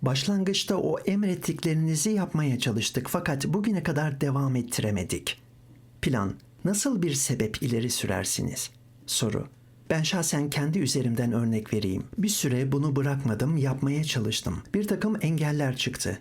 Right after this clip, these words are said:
Buna rağmen o engellerin bir kısmını aştım, bir kısmını aşamadım.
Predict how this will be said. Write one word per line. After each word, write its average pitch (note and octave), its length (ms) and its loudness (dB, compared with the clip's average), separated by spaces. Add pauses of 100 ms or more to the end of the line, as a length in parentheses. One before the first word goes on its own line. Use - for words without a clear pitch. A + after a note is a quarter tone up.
(120)
Buna G#3 200 2
rağmen C3 520 2
o D#3+ 120 0
engellerin D3+ 800 0
bir A3 180 0
kısmını C#3+ 420 0
aştım, - 480 -2
bir F#3+ 200 0
kısmını C3+ 480 0
aşamadım. G#2 520 0